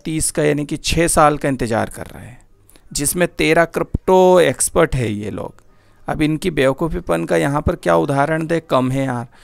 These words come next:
क्योंकि already अगर ये शिबा इनू में चार सौ परसेंट की रैली को दो हज़ार तीस में दिखा रहे हैं तो इसका मतलब है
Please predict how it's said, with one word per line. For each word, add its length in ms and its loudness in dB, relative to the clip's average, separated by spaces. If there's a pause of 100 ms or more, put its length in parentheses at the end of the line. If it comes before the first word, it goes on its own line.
(240)
क्योंकि 220 -2
already 540 2
अगर 260 0
ये 160 0
शिबा 320 -2
इनू 200 -2
में 140 -4
चार 260 0
सौ 140 -10
परसेंट 420 -6
की 140 -4
रैली 420 -4
को 260 -2 (540)
दो 100 0
हज़ार 180 0 (120)
तीस 260 -2
में 120 -2
दिखा 320 0
रहे 180 2
हैं 100 0
तो 100 -4
इसका 360 -2
मतलब 460 -2
है 180 -4